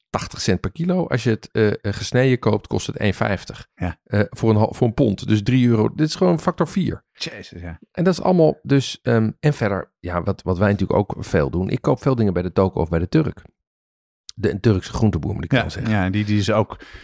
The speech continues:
Speaker 2: bij dezelfde, ehm, eh, veilingen zijn groente inkoop. Maar
Speaker 1: Ja.
Speaker 2: het zijn vaak wat... wat,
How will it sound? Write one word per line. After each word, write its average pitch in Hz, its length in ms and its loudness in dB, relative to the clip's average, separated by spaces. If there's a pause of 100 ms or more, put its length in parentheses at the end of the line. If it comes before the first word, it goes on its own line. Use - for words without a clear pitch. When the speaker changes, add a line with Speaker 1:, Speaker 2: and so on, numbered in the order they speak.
(160)
Speaker 2:
bij 110 360 -4
dezelfde, 104 400 0
ehm, 95 800 2 (120)
eh, 85 260 -6
veilingen 104 500 -2
zijn 101 120 -6
groente 131 240 0
inkoop. 117 420 0
Maar 113 100 0
Speaker 1:
Ja. 127 40 2
Speaker 2:
het 131 100 0
zijn 101 120 -2
vaak 95 200 -2
wat... - 280 -12
wat, - 280 -8